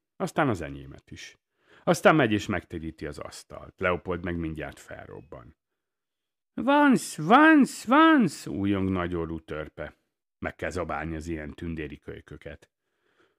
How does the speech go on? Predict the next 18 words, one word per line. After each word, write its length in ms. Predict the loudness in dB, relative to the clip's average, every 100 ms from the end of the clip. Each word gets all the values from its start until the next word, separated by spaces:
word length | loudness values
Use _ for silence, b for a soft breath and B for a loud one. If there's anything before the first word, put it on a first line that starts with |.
| _ 2
„Most 260 | 2 4
már 180 | 8 10
elég”, 320 | 10 8 4
mordul 340 | 0 -4 -2 -4
aztán 320 | -4 -6 -2
Leopold, 440 | 0 0 0 -2
és 160 | -2 -6
feláll. 540 | -10 -8 -8 -12 -18 _
Nyers 320 | -4 -4 -2 -4
erővel 340 | -6 -4 -6
kiszakítja 580 | -6 -6 -6 -10 -10 -10
a 60 |
karomból 420 | -8 -8 -6 -6 -8
a 60 |
gyermeket, 540 | -4 0 0 -2 -6 -8
és 140 | -8
magához 480 | -10 -12 -12 -14 -16
szorítja. 640 | -18 -18 -18 _ -20 -20